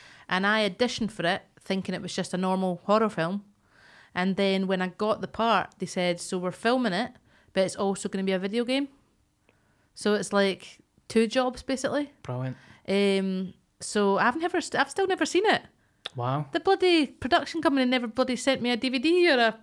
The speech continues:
Speaker 1: or, so anyway, I've never seen it, but, um, yeah, that was just, like, one of the weirdest projects I've ever done, because, because it was like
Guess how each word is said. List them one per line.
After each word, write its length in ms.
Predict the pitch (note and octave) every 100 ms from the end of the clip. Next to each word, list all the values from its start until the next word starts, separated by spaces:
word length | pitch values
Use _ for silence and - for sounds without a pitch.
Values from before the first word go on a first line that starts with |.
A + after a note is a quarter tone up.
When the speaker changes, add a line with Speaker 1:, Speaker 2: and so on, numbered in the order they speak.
| -
Speaker 1:
or, 240 | - A#3 A#3 - _ _ _ _ - - _
so 160 | - A3
anyway, 260 | A#3 A3+ G3
I've 100 | G3
never 180 | A3+ G#3
seen 220 | - A3+
it, 220 | F#3 - -
but, 240 | F#3+ E3
um, 460 | F#3+ F#3+ F#3+ F#3 F3 - _ _ -
yeah, 360 | G3+ C4 D#4 F3
that 180 | G#3+ G3+
was 160 | A#3
just, 160 | A3+ -
like, 160 | G#3+
one 160 | F3+ G#3+
of 60 | G3+
the 80 |
weirdest 380 | F#3+ G#3+ G#3 G3+
projects 340 | - G3+ - -
I've 80 | F#3+
ever 160 | F3+
done, 360 | F3+ B3+ G#3+ G3 - _ - _ _ -
because, 600 | G3+ G#3 G3+ G3 F#3 -
because 340 | - G#3+ A#3 B3
it 80 | A3+
was 140 | A#3
like 360 | A3+ A3+ A3